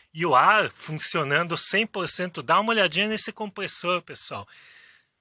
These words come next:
Ó, revisado em dois mil e dezoito, novembro de dois mil e dezoito. Então tá, e não trabalhou o carro praticamente, e vocês sabem por que, é óbvio.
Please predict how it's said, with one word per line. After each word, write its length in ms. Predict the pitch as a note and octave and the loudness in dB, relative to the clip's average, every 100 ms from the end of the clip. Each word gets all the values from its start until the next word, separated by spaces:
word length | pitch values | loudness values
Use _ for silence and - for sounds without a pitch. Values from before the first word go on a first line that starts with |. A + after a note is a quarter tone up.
| _ _ _ | _ _ _
Ó, 180 | D3 C3+ | -6 -4
revisado 800 | E3 F3 G3+ F3+ E3+ G3 F#3+ | -4 -6 -6 -4 0 0 -2
em 100 | G3 | -8
dois 240 | F3 F#3 E3 | -8 -8 -6
mil 180 | F#3+ A#3 | -8 -8
e 40 | |
dezoito, 640 | G3+ F#3 F#3+ G#3+ G3+ - | -6 -4 -2 -2 -4 -8
novembro 380 | F#3+ G3 F3 A#3+ | -10 -8 -4 -6
de 60 | A3+ | -4
dois 180 | A#3 G3+ | -6 -6
mil 140 | A#3 | -10
e 20 | |
dezoito. 720 | G#3+ G#3 G#3+ A#3 - _ C#3+ _ _ _ _ _ _ | -8 -6 -2 -2 -4 _ -20 _ _ _ _ _ _
Então 180 | G3+ A3 | -12 -10
tá, 200 | - G#3 - | -8 -10 -8
e 100 | G3 | -6
não 300 | G#3 B3+ B3+ | -4 -4 -8
trabalhou 600 | - A#3+ A3+ F#3+ G#3 B3 | -6 -2 0 0 -2 -6
o 40 | |
carro 380 | _ - F3 D3+ | _ -6 -4 -6
praticamente, 720 | - C3+ - D#3+ E3+ G3+ G#3+ | -12 -10 -8 -6 -2 -2 -4
e 20 | |
vocês 340 | G3+ - G#3 - | 0 0 2 2
sabem 300 | G3 F#3 G3 | 2 -4 -8
por 240 | F#3+ E3+ | -8 -8
que, 160 | - F3+ | -4 -2
é 80 | |
óbvio. 680 | D#3+ F#3 F3+ A#2+ A2+ G#2+ | 2 2 2 -4 -10 -10